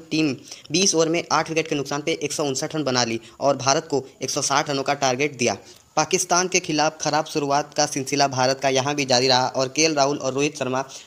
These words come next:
दोनों लोग चार चार रन बना के आउट हो गए और कुछ ही देर बाद सूर्य कुमार यादव भी पन्द्रह रन बना के आउट हो गए। यहाँ से सारा का सारा प्रेशर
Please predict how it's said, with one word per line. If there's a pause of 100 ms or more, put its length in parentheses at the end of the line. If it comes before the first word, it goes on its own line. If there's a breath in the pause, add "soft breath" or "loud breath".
(120)
दोनों
लोग (240 loud breath)
चार
चार
रन
बना
के
आउट
हो
गए (180)
और
कुछ
ही
देर
बाद (140)
सूर्य
कुमार
यादव
भी
पन्द्रह
रन
बना
के
आउट
हो
गए।
यहाँ
से
सारा
का
सारा
प्रेशर